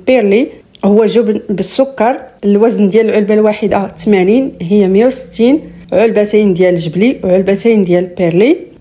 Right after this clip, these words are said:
أربع ملاعق كبيرة من السكر، كيجي المذاق هو هذاك، ما كيجيش حلو بزاف. اللي كيفضل الحلاوة ممكن نضيفو شوية.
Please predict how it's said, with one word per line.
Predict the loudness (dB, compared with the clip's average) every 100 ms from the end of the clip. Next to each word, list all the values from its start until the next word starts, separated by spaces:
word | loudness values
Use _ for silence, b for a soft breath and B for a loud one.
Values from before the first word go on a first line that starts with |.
| _
أربع | -2 0 -2 0
ملاعق | 0 2 2 -2 -4
كبيرة | -4 0 0 0 -4 -8
من | -4
السكر، | -4 -2 -6 -2 -2 -2 -6 -10
كيجي | -6 0
المذاق | 2 2 0 -4 -4
هو | -2 0
هذاك، | 0 0 -2 -2
ما | -4
كيجيش | 0 -2 -2 -4
حلو | 0 0
بزاف. | 0 -2 0 0 -2 B B B -2
اللي | 0
كيفضل | 0 0 -2 -2
الحلاوة | -2 -4 -2 0 2
ممكن | 0 -4 -2 -4
نضيفو | -4 -8
شوية. | -10 -4 -2 0 0